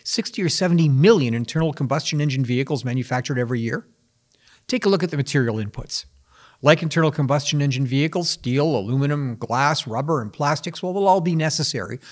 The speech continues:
in roughly the same proportion as they are for fossil fuel-powered vehicles. More copper will be needed, primarily due to electric motors, but the real change is in the battery. Lithium, cobalt, and nickel will be needed in significant quantities, and they're not used in meaningful amounts in gasoline or diesel-fueled vehicles.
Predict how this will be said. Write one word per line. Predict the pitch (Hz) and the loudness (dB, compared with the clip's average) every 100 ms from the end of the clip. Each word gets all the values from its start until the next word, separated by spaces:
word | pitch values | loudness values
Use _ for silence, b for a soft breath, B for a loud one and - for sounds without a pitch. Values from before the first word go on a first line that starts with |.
| B | B
in | 285 208 | -2 2
roughly | 160 160 | 2 2
the | 160 | -2
same | 151 156 147 | 0 0 0
proportion | 165 - 135 - 139 | -2 -2 -2 -2 -4
as | 123 | -2
they | 113 | -2
are | 98 | -4
for | - 156 | -4 -6
fossil | - 107 - 151 | -6 -8 -6 -6
fuel-powered | 269 233 120 104 98 | -4 -4 -4 -6 -8
vehicles. | 101 - - - - _ B B B B | -12 -14 -14 -12 -14 _ B B B B
More | 139 120 | 0 0
copper | - 123 123 147 | -2 -4 0 2
will | 143 | 2
be | 147 | 2
needed, | 147 151 220 - | 2 0 -2 -2
primarily | 123 120 117 120 | 0 0 0 -2
due | 123 | -2
to | |
electric | 120 117 - 117 | -2 -4 -6 -2
motors, | 160 156 107 - B B | 0 0 -2 -6 B B
but | - 139 | -10 -6
the | 127 | -4
real | 110 202 | 0 0
change | 262 196 185 190 | 0 0 0 -2
is | 160 131 | -2 -2
in | 131 | 0
the | 135 | -2
battery. | 123 92 85 - - _ _ _ b b b b 139 | -4 -6 -6 -16 -18 _ _ _ b b b b 2
Lithium, | 135 143 202 247 247 | 2 4 0 0 0
cobalt, | - 240 143 143 - | 4 6 4 0 0
and | 139 | 2
nickel | 156 - 117 | 2 0 -2
will | 123 | 0
be | 127 | 0
needed | 139 147 151 | 0 0 -2
in | 175 | -2
significant | - 180 208 190 147 127 | 0 0 0 0 -4 -4
quantities, | 127 110 95 - - - B | -4 -6 -6 -12 -14 -14 B
and | B | B
they're | 143 | 2
not | 196 180 | 2 2
used | 175 190 | 2 4
in | 151 139 | 4 4
meaningful | 208 190 147 | 4 2 0
amounts | 120 104 117 147 | -2 -2 -4 -4
in | 139 | -2
gasoline | 131 131 - 135 127 | 0 0 0 -2 0
or | 151 | 2
diesel-fueled | 131 131 117 110 127 113 | 0 -2 -4 -6 -6 -4
vehicles. | 120 165 - - - | -2 -2 -4 -8 -12